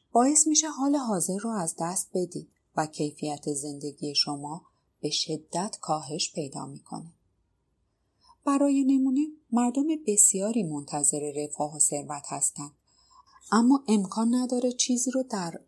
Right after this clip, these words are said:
آینده بیابند. هنگامی که حقیقت حاضر خود رو، یعنی همون جایی که هستید،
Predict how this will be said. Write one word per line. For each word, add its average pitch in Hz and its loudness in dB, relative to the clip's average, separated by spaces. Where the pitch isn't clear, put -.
آینده 165 0
بیابند. 147 -2
هنگامی 165 -2
که 170 -6
حقیقت 170 -2
حاضر 220 0
خود 170 -4
رو، - -12
یعنی 214 2
همون 294 4
جایی 277 -2
که 294 -8
هستید، - -2